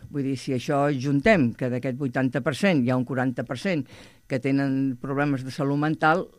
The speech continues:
realment la situació és molt incontrolable. Precisament l'estudi de Justícia i Pau, que jo penso que és molt interessant i que, i que l'hauríem de fer córrer, és dir, el sistema, eh, penitenciari a Catalunya estem incomplint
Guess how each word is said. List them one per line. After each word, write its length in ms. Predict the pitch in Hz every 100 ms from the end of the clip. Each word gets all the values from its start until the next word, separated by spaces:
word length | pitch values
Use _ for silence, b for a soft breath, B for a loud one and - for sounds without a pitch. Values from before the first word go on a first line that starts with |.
| _
realment 360 | 123 123 123 123
la 80 | 131
situació 540 | 139 131 120 131 127
és 120 | 139
molt 200 | 135 123
incontrolable. 680 | 120 123 117 113 - - - - B B B B B B - - - -
Precisament 480 | 185 190 214 214 208
l'estudi 400 | 175 - 196 214
de 100 | 202
Justícia 460 | 180 - 185 175
i 60 | 170
Pau, 280 | - 214 196
que 140 | 185
jo 80 | 156
penso 260 | 160 147 151
que 100 | 156
és 100 | 143
molt 240 | 175 175
interessant 600 | 151 147 143 175 170 175
i 100 | 156
que, 200 | - 147 143
i 60 | 131
que 100 | 143
l'hauríem 320 | 143 147 151
de 80 | 151
fer 140 | 156
córrer, 420 | 143 160 160 190 - B B B B
és 240 | 185 170
dir, 240 | 165 175 156 B B B -
el 80 | 151
sistema, 680 | - 165 208 208 196 175 -
eh, 420 | 170 170 160 156 147
penitenciari 840 | 175 156 151 160 - 180 160 147 147
a 60 | 151
Catalunya 720 | 151 160 170 196 185 202 220 - b b b
estem 380 | - 165 208 196
incomplint 920 | 208 190 180 165 - 202 214 233 233